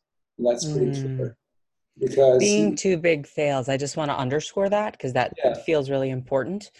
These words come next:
Speaker 2: um, especially when we're in a land of, I call it the capitocracy, the, <laughs> the, the, you know, sort of, uh,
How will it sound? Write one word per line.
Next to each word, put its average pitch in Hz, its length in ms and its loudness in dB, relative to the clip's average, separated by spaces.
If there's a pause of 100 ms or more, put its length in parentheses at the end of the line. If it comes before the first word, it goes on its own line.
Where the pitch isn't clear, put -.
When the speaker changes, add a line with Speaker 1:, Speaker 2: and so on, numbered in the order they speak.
(380)
Speaker 2:
um, 127 520 -2 (200)
especially 131 520 -4
when 117 520 -4
we're 117 160 -4
in 113 120 -6
a 110 260 -8
land 113 340 -6
of, 110 180 -8 (500)
I 139 60 -4
call 131 200 0
it 123 60 -8
the 131 80 -6
capitocracy, 135 840 -4 (300)
the, 131 200 0 (100)
<laughs> - 120 -18
the, 151 260 4
the, 170 160 4
you 165 100 4
know, 135 200 2
sort 131 220 -2
of, 127 140 0 (420)
uh, - 100 -14